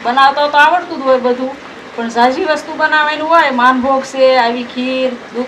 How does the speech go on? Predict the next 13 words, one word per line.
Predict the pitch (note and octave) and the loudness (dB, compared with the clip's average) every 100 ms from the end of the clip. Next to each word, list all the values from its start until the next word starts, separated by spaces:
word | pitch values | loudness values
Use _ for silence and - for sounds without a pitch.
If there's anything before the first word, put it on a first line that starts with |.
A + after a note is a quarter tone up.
| B3+ | 2
પાક, | B3+ B3 B3 - - - - - | 6 6 4 -2 -20 -20 -20 -14
તો | A3+ | -10
મોટા | A3+ C4+ D4 | -4 0 2
હોય | D4 D#4+ | 4 2
તો | D4+ | 2
આપણે | C#4+ C#4+ D4 | 2 2 0
એને | C#4+ | -2
પૂછીને | B3+ D4 D4+ C#4+ | -4 -8 -10 -6
કરીએ | D4 D4 D#4+ | -4 -2 -4
તો | C#4+ | 0
આપણે | C4+ C4 B3+ | 2 2 0
સારું | A#3+ C#4 G3 | 0 0 -4
પડે. | G#3+ | -6